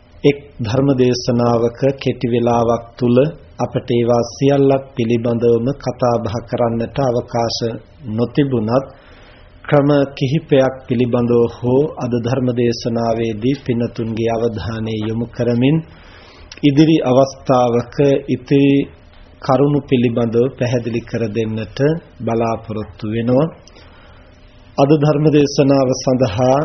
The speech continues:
අපි මාතෘකා කළ මේ ගාථා ධර්මය තථාගතයන් වහන්සේ එක්තරා දේවතාවෙක් විසින් නගන ලද පැනයකට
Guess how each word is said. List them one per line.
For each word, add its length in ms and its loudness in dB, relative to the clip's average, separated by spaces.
අපි 240 -2
මාතෘකා 760 0
කළ 300 0
මේ 240 0
ගාථා 540 0
ධර්මය 460 -4
තථාගතයන් 880 0
වහන්සේ 540 -4
එක්තරා 540 0
දේවතාවෙක් 960 4
විසින් 420 -2
නගන 360 0
ලද 300 0
පැනයකට 800 -2